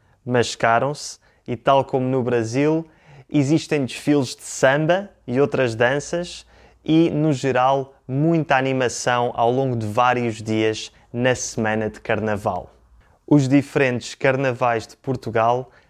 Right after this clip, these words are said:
têm algumas coisas que os distinguem. Por exemplo, um elemento característico do Carnaval de Torres Vedras são as matrafonas, que são homens vestidos de mulher,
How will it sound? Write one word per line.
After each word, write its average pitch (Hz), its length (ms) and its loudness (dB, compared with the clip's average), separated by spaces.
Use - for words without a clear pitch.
têm 139 260 -2
algumas 127 560 -2
coisas 117 480 -6
que - 160 -8
os 117 180 -4
distinguem. 101 640 -6
Por 131 160 0
exemplo, 135 680 0
um 139 160 0
elemento 135 640 0
característico 127 920 -4
do 110 120 -6
Carnaval 120 640 0
de - 140 -14
Torres 113 340 -6
Vedras 127 640 -6
são 143 560 0
as 120 220 -2
matrafonas, 123 1080 -2
que - 80 -18
são 123 260 2
homens 120 360 0
vestidos 113 520 -4
de 110 80 -6
mulher, 113 640 -2